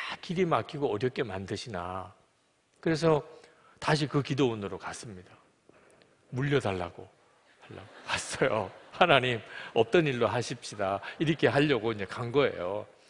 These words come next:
그날따라 막 비가 얼마나 많이 오는지, 그래도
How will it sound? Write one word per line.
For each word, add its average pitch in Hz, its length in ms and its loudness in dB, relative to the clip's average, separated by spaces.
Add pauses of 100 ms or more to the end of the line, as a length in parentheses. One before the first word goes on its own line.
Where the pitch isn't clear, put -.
(100)
그날따라 208 500 8
막 196 180 2
비가 190 260 4
얼마나 277 540 2
많이 151 260 2
오는지, 156 720 -2 (680)
그래도 147 720 4